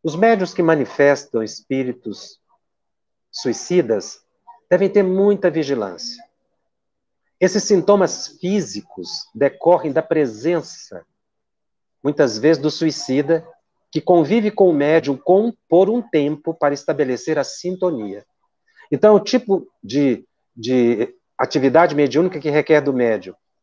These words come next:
Paciência, tolerância, estudo. Leia o evangelho em casa todos os dias, uma mensagem evangélica,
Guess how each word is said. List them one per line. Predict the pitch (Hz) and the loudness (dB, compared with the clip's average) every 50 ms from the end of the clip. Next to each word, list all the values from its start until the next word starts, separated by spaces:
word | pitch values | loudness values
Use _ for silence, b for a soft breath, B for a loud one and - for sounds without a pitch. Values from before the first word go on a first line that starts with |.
| _ - | _ -4
Paciência, | 131 127 - - - 117 117 127 143 160 165 160 165 - | -2 -2 -2 -4 -6 -4 -2 0 2 2 0 0 -2 -6
tolerância, | - - 123 117 117 104 107 123 156 185 196 196 - - 202 196 - _ _ _ _ _ _ _ _ _ _ _ _ _ _ - - _ - | -4 0 0 0 2 0 0 2 0 0 0 -2 -4 -8 -10 -10 -12 _ _ _ _ _ _ _ _ _ _ _ _ _ _ -20 -20 _ -12
estudo. | 113 - - - 190 185 165 165 135 156 147 - _ _ _ _ _ _ _ _ _ _ _ _ _ b b b b b - | -12 -12 0 4 6 8 8 6 4 2 -4 -6 _ _ _ _ _ _ _ _ _ _ _ _ _ b b b b b 4
Leia | 151 190 202 202 | 6 6 8 8
o | 185 190 | 8 6
evangelho | 180 156 175 165 139 120 135 160 165 165 147 143 | 6 4 4 2 2 2 4 4 4 4 4 0
em | 143 | -2
casa | 131 - 147 156 156 139 147 | -2 2 2 4 4 2 0
todos | 143 - 226 240 190 151 | -2 0 0 -2 -2 -2
os | 151 143 113 | -6 -8 -8
dias, | 98 101 113 127 135 139 120 | -8 -8 -6 -4 -4 -4 -4
uma | 131 135 | -4 -4
mensagem | 143 151 143 139 - 165 165 180 170 - 147 135 | -2 -4 -4 -2 2 2 4 4 2 2 0 -2
evangélica, | 123 117 120 113 98 95 113 120 127 131 131 - | -2 -2 -2 -4 -4 -2 0 0 0 0 -2 -8